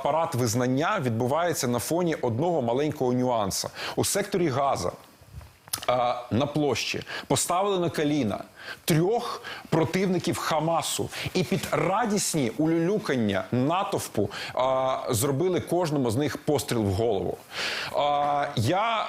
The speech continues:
е, просто чому зараз кажу про цей факт? Тому що це виз-, відбувається на території Палестини, яку визнають держави, а, всі ці підряд, та? А за день до цього,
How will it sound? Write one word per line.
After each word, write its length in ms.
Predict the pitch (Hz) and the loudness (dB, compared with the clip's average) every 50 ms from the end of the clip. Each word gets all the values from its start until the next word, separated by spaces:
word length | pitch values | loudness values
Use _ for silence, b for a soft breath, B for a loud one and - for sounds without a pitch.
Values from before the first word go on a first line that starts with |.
| - | -2
е, 120 | 151 127 123 | -2 -2 0
просто 680 | 123 160 180 - - - - 175 165 165 160 165 - 117 - | 0 0 0 0 0 0 0 0 2 2 2 0 0 -2 -2
чому 360 | - 160 151 175 214 233 175 | 0 0 2 2 2 2 2
зараз 220 | 143 151 143 131 | 2 0 0 0
кажу 200 | - 143 156 180 | 0 0 0 0
про 100 | 175 143 | 0 0
цей 160 | - - 151 | 0 0 0
факт? 360 | 135 - - 117 - - - - | 0 0 0 0 0 0 -2 0
Тому 180 | 131 143 151 | 0 0 0
що 120 | - - 117 | 0 -2 -2
це 160 | - 190 214 | 0 0 0
виз-, 480 | 208 220 196 170 143 - - 139 139 | 2 0 0 0 -2 -2 0 0 2
відбувається 640 | 135 147 143 156 135 143 131 120 113 101 - - 113 | 2 2 2 0 2 2 2 2 2 0 0 0 0
на 420 | 104 110 120 147 165 175 180 180 - B B B B B - | 2 2 2 2 2 0 0 -2 -4 B B B B B 0
території 600 | - 156 147 139 - - 165 190 214 214 196 151 | 0 2 2 2 2 2 2 2 2 2 0 0
Палестини, 640 | - - 151 156 147 - - - - 123 107 101 104 | 0 0 0 0 0 0 -2 0 0 0 2 2 2
яку 240 | 107 120 - 180 196 | 2 0 0 0 0
визнають 400 | 208 170 123 131 139 170 151 135 | 2 2 2 2 0 0 0 0
держави, 580 | 156 147 123 113 120 107 98 92 101 - 156 - B B B B | 0 0 2 2 2 2 2 2 0 0 -2 -4 B B B B
а, 220 | B - 123 123 120 - - | B 0 0 0 0 -4 -4
всі 220 | - - - 131 104 | -4 -2 0 0 0
ці 120 | - 107 | -2 -2
підряд, 500 | - - 127 110 110 110 101 - - - | -2 0 0 0 2 0 0 -2 -4 -2
та? 240 | - 160 196 220 214 - B B B B B B | 0 0 0 0 -4 -8 B B B B B B
А 120 | - 151 | -2 0
за 120 | 127 170 | 0 0
день 280 | 165 151 185 180 160 139 | 0 2 2 2 0 0
до 80 | 139 143 | 0 -2
цього, 520 | - - 202 233 262 240 202 139 135 | 0 0 0 0 0 0 0 -2 -2